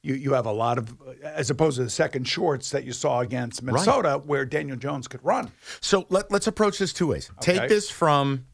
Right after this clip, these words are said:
Speaker 2: if you're Wink Martindale, how do you game plan this thing out? And then we'll get to how you attack.
Speaker 1: You know, he's got Landon Collins, especially,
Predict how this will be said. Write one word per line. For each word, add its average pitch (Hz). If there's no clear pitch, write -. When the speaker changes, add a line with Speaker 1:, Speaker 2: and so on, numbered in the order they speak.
Speaker 2:
if 127
you're 131
Wink 131
Martindale, 92
how 139
do 180
you 165
game 127
plan 107
this 98
thing 92
out? 73
And 113
then 135
we'll 143
get 127
to 107
how 120
you 110
attack. 76
Speaker 1:
You 143
know, 151
he's 131
got 151
Landon 123
Collins, 107
especially, 104